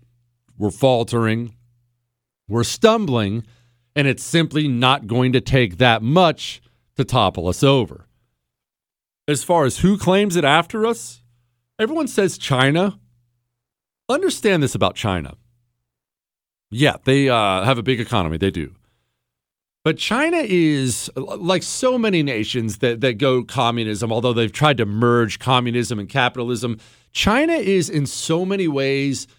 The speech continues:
painted rust. What I mean by that is, yeah, China has technology. You can look at China's technology, you're like, "Wow." It's virtually all copied from someone else, oftentimes us. China has a massive, and I mean massive, corporate espionage program.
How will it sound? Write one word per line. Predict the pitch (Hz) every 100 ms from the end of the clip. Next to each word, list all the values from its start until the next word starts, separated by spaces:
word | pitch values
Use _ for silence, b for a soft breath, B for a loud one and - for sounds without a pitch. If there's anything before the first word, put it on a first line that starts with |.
| b _
painted | - 160 160 - 139
rust. | 95 98 95 - - - - _ _ _ _ _
What | 170 220
I |
mean | 214 240
by | 196 180
that | 156 151 147
is, | 139 139 131 110 - b b
yeah, | - 233 208
China | - 214 214 208
has | 165 180 170 165 -
technology. | 208 196 202 160 107 92
You | 101
can | 147 165
look | 180 147
at | 131
China's | 165 160 139
technology, | 165 139 151 131 120
you're | 135
like, | 156
"Wow." | 196 214 160 101 b b b b _ _ _ _ _ _ _ _ _ _ -
It's | 131
virtually | - 139 - 135 123
all | 120 123
copied | - 113 110 98 -
from | 95
someone | 92 107 95 90
else, | 92 76 -
oftentimes | 107 110 107 98 92 85 -
us. | 101 76
China | - 131 139 127
has | 127 120 120
a | 113
massive, | 110 131 180 185 - 113 98
and | 131
I | 160
mean | 151 120 107 120 156
massive, | 220 240 - 135 104
corporate | - 160 180 156 -
espionage | 139 143 - 135 110 104 95 87
program. | - 113 104 78 64 -